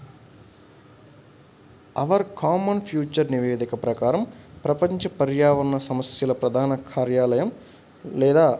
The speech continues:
కార్యకరణ సంబంధం ఏది? పేదరికం.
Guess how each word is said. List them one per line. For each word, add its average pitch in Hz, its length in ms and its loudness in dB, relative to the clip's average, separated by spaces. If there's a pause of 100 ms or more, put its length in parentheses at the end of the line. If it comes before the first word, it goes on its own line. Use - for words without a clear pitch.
(500)
కార్యకరణ 143 600 2
సంబంధం 127 600 -2 (200)
ఏది? 98 180 -6 (4000)
పేదరికం. 139 640 2